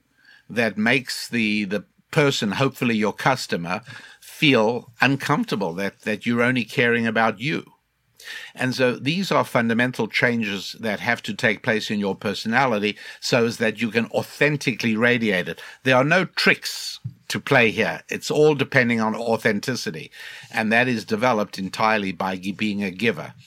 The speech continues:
And so, uh, you're never gonna make it if you can't give away ten percent of your income. No matter how little you make to start with, you, you're going nowhere. If you can't make yourself do that, it's hopeless.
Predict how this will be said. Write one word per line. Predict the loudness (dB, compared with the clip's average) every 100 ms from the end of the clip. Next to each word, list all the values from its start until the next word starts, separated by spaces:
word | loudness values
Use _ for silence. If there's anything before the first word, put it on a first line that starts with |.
| -20 -20 -10
And | -8 -4
so, | 0 2 2 -2 -10 -20 -2
uh, | -2
you're | 0 2 4
never | 4
gonna | 4 2
make | 2 0 -2
it | -6
if | -6
you | -4
can't | 0 0 0
give | -4
away | -4 -4 -4
ten | -4 -4
percent | -4 -8 -6
of | -6
your | -8 -8
income. | -12 -12 -12 -14 -18 -4
No | 0
matter | 4 4
how | 4 6 6
little | 6 4 4
you | 4
make | 2 2 -2
to | -8
start | -2 2 2 0
with, | -8 -12 -20 -20 -12
you, | -2 -2 -2 0
you're | 0
going | 4 4 4 2
nowhere. | 2 0 -2
If | -6
you | -8
can't | 0 0 2
make | -2 -2
yourself | -6 -2 -4 -2
do | -2 0
that, | 0 -2 -8
it's | -12
hopeless. | -12 -12 -16 -16 -16